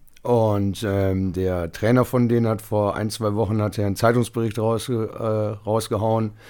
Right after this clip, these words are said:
Da sind die Spieler auch nicht so ganz gut bei ihm weggekommen. Ähm, er hat denen eben halt auch schon gedroht, dass er drei viele, vielleicht sogar noch austauschen möchte. Einer ist schon gegangen gestern bei denen, äh, offizie-, auf der offiziellen Seite, sag ich mal.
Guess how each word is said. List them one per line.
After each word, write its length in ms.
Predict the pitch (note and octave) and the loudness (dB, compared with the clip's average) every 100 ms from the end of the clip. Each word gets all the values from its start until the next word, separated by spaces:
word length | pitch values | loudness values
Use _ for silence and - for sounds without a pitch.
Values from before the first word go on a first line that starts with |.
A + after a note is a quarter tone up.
| - - - | -20 -20 -12
Da 180 | G#2 G#2 | -2 0
sind 240 | G2+ G#2+ | 2 0
die 80 | G#2 | -2
Spieler 320 | - - A2+ A2 | -4 2 4 6
auch 140 | C3 | 6
nicht 600 | B2+ A#2+ - - B2+ A#2 | 4 0 -8 -4 -4 0
so 300 | C3+ B2+ A#2+ | 2 2 2
ganz 300 | A#2+ A#2+ - | 2 0 0
gut 180 | B2+ G#2+ | -4 0
bei 140 | A#2+ | 2
ihm 200 | A#2 A#2+ | 4 2
weggekommen. 640 | A#2+ A#2+ A2+ A#2+ B2 B2 - _ _ - _ | 2 0 0 2 4 2 -4 _ _ -20 _
Ähm, 580 | G2+ G#2 G2+ G2 F#2+ F#2+ - - | -2 0 2 0 0 -4 -12 -10
er 120 | F#2+ | -4
hat 100 | F#2+ | -2
denen 180 | G2+ G2+ | 0 0
eben 220 | G2 G2+ | 0 0
halt 100 | G2+ | 0
auch 120 | G2 G2 | 0 0
schon 180 | G#2+ | -2
gedroht, 340 | G#2 G2+ A2 G#2+ | -2 -2 -2 -2
dass 140 | G2+ | -4
er 60 | G2 | -2
drei 260 | G#2 G#2 | 0 0
viele, 300 | G2+ G2 G2+ F#2 - | -2 -2 -2 -2 -6
vielleicht 320 | G#2+ G2 G2+ | -2 -2 -2
sogar 240 | G#2+ G#2 | -2 0
noch 120 | G2 | 0
austauschen 640 | F#2+ C3 B2+ A#2+ C3 - B2 | 2 2 4 4 4 4 2
möchte. 520 | B2 A#2 B2+ A#2+ A#2 | 2 2 4 4 2
Einer 280 | A2+ A2 G#2 | 2 2 0
ist 100 | B2+ | -2
schon 180 | C#3+ C3 | 0 0
gegangen 440 | A#2+ B2 B2 B2 | 2 0 0 2
gestern 580 | B2 - B2+ A#2+ A#2+ B2 - - - - | 0 0 2 2 2 0 -12 -20 -18 -4
bei 140 | A2+ A2+ | 0 4
denen, 420 | A#2 A#2 A2+ G#2+ - - - - - | 4 4 4 0 -8 -20 -20 -18 -4
äh, 140 | A2 | -2
offizie-, 420 | G2+ A2 G#2+ F#2+ | 0 -2 -2 -4
auf 140 | - G#2+ | -6 -2
der 160 | G#2 | 0
offiziellen 520 | G2+ - - A2 A2 G#2 | -2 -4 -4 -2 0 0
Seite, 500 | G#2+ G#2+ A2 G#2 F2+ | 0 0 0 -2 -2
sag 280 | G#2 G#2 G2+ | -2 0 0
ich 60 | |
mal. 340 | G#2 G2+ G2+ | 0 0 0